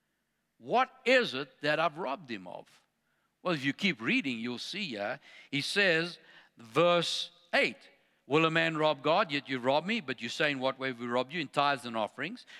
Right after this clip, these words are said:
Verse nine, "You cursed with a curse, for you've robbed me, even this whole nation." You cursed with a curse. Now, family of God, how many of you know God is vehemently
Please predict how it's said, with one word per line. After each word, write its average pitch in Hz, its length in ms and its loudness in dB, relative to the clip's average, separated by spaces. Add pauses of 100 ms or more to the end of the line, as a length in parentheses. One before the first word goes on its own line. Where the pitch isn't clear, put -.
(120)
Verse 147 340 2
nine, 131 380 0 (240)
"You 175 200 -2 (100)
cursed 185 400 2
with 190 160 -6
a 196 40 -6
curse, - 540 -6 (440)
for 165 120 0
you've 160 300 2
robbed 208 260 2
me, 135 300 0
even 139 400 -4
this 156 180 -10
whole 170 240 -6
nation." 214 540 -10 (840)
You 175 220 -4
cursed 196 420 0
with 196 140 -6
a 208 40 -4
curse. - 520 -10 (360)
Now, 180 120 2
family 226 320 2
of 175 60 -2
God, 196 260 4
how 202 160 2
many 202 140 -4
of 196 40 -4
you - 0 -
know 175 160 4
God 190 600 2 (100)
is 160 500 2 (2250)
vehemently 135 1000 2